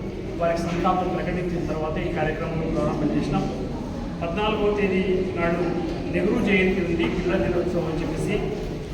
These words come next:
జాతీయ కార్యక్రమం అది. ఆ కార్యక్రమానికి అనుకూలంగా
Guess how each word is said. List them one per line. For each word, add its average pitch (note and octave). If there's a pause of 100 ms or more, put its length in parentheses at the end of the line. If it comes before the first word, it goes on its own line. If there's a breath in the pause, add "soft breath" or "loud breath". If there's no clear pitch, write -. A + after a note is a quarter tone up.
(440)
జాతీయ F#3
కార్యక్రమం E3+
అది. F3+ (500)
ఆ F3
కార్యక్రమానికి F3+
అనుకూలంగా F3